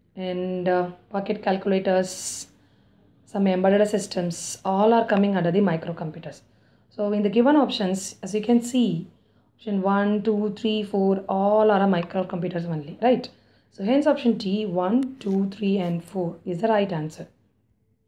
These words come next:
Question number twenty-two. Observe the position of cursor in the given snapshot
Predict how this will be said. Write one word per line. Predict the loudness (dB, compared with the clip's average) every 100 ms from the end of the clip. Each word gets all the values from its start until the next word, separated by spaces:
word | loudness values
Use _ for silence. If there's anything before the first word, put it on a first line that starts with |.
| _ _ _ _ _ _ _ _ _ _ _ _ _ -20 -20 -20 -20 -10
Question | 0 6
number | 6 6 4
twenty-two. | 4 4 2 0 -4 -6 -16 _ -20 -20 -20 _ -4
Observe | -4 2 4 6 6
the |
position | 4 2 2 4 4
of | 4
cursor | 4 4 4 2 0 -4 -4
in | -2
the |
given | 2 4 4
snapshot | 4 4 2 2 0 0 -2